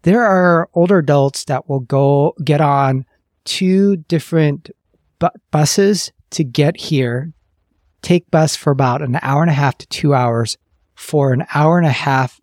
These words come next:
of opportunities to do mahjong, read some newspaper,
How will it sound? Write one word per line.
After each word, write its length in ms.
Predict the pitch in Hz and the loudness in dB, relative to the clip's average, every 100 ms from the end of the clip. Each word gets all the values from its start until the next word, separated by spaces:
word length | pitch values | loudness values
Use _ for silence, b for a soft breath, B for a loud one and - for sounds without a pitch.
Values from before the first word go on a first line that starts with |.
| - | -12
of 200 | 127 113 | -10 -6
opportunities 880 | 135 - 139 147 135 131 127 123 | -6 -6 -6 -2 0 0 0 -2
to 400 | - 127 120 117 | -8 -6 -4 -2
do 260 | 117 127 113 | -4 -2 0
mahjong, 1000 | 110 127 135 127 131 127 127 123 123 131 | 2 2 2 2 2 2 2 2 -2 -4
read 240 | 127 123 - | -6 -6 -4
some 180 | 120 | -4
newspaper, 960 | 117 139 123 135 131 - 135 127 127 127 | 0 0 -2 -2 -2 -2 -2 0 0 -4